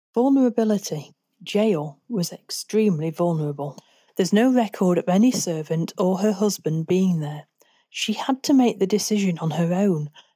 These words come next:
knowing the ramifications of breaking hospitality codes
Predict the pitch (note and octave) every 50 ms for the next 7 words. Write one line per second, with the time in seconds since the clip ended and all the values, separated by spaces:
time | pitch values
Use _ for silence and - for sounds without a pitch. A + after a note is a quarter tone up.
0 | _ - F#3 F3+ F#3 F#3+ G#3+ B3 C4 B3 F#3+ D#3 D3 D#3 D#3 - - - F3 E3
1 | E3+ E3+ F#3 G#3 G#3 - B3+ B3+ - F3+ D#3+ D#3 D3 - D#3+ D3+ D3+ D3 D#3 D3
2 | D3 - E3 E3+ G3+ G3+ - A3+ G#3+ G3 - G#3 G3+ - - G3 - - F#3 F3
3 | F3 - - E3+ - - - D#3 D#3 D#3+ D#3+ D#3 -